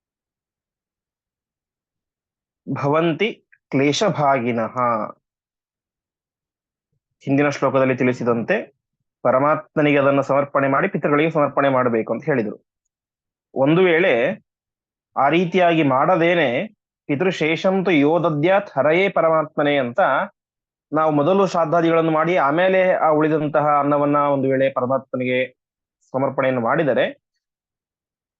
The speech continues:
ಅದರಿಂದ ಏನಾಗುತ್ತೆ, ಆ ಮಾಡಿದಂತಹ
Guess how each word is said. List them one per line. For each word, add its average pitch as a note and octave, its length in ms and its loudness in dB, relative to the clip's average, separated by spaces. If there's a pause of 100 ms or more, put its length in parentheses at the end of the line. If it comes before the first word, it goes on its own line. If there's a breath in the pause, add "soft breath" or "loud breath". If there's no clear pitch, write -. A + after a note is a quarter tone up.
(160)
ಅದರಿಂದ D3 300 0 (100)
ಏನಾಗುತ್ತೆ, C3 460 0 (680)
ಆ C3+ 160 -2
ಮಾಡಿದಂತಹ D3+ 640 -2